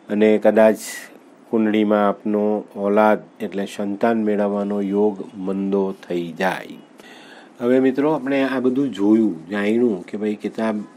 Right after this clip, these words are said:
આ આટલી વસ્તુ કેવી છે, આ રીતની એને આપણી આ જિંદગીમાં અસર આવે છે, બધું છે. તો પાંચમા સ્થાનનો રાહુ ઘણી વખત પેટની બીમારી પણ આપે છે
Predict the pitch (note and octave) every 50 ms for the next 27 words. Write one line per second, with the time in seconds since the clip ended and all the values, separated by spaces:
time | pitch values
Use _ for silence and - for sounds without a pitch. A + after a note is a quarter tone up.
0 | - - - - - - - - G#2+ G#2 G#2 G#2+ G#2 A2 A2 - - A#2+ A2+ G#2+
1 | G#2+ G#2+ - - - A2 G2+ - - G#2 G#2 G#2+ G#2+ G2+ - - G#2 G2+ G2+ G2
2 | F#2+ F#2+ G#2 G2 - - G2+ G2+ G3+ G3+ G3 G3+ - - G2 G2 G2 G2 F2+ F#2+
3 | F#2+ F#2 G2 G2+ G2 F#2+ F#2+ F#2 G2 F#2+ G2 G2 G2+ G2 G2+ G2 F#2+ F2 G2+ G#2
4 | - - A2+ G#2 G2 F#2 F#2 F#2 F#2+ G2 F#2+ F#2+ F2+ - F#2+ F#2 F#2+ G2 F#2 G#2+
5 | G#2+ G#2+ G2+ - - F#2+ F2 E2+ D#2+ - - - - - - - - - - -
6 | - - - - - - A2+ A2+ A2+ A2+ A#2 A#2 A2+ A2 A2 - G#2+ G#2+ G#2 -
7 | - B2 A#2+ A#2+ A#2+ - A#2+ A#2+ A#2 A#2 A#2 A#2 A#2 A#2 A2+ A2+ G#2+ G#2 G2+ G2
8 | A2 A2+ A#2 A#2 A#2 A2+ G#2+ G#2 G#2+ G#2+ A2 A2+ A2+ G#2+ - A2+ G#2+ - - -
9 | A2 G2 F#2 - - A2 A2 A2 G#2 G#2+ G#2+ G#2+ A2 A2 G#2+ A2 A2 A2 A2 A2
10 | A2 A2 G#2+ G#2 - - A2 G2+ - - A2+ A2